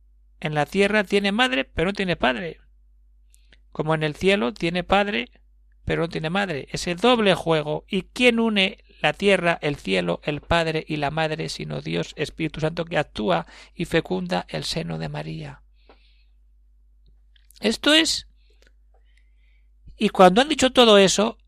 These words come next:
y han hablado de manera individual, termina todo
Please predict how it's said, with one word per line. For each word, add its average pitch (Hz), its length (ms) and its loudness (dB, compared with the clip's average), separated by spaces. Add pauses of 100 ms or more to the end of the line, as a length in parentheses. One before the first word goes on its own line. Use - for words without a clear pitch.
y 202 120 2
han 208 80 6
hablado 185 520 4
de 175 100 -2
manera 180 460 0
individual, 190 680 2
termina 214 800 4 (1800)
todo 214 480 2